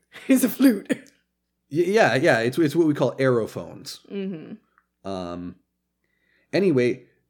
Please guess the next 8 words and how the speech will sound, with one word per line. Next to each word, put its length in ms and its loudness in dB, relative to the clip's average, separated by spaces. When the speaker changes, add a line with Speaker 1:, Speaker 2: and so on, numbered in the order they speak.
Speaker 2:
we 300 -4
see 400 -4
them, 680 -2
uh, 580 -4
made 260 2
out 100 4
of 240 -8
bone, 480 0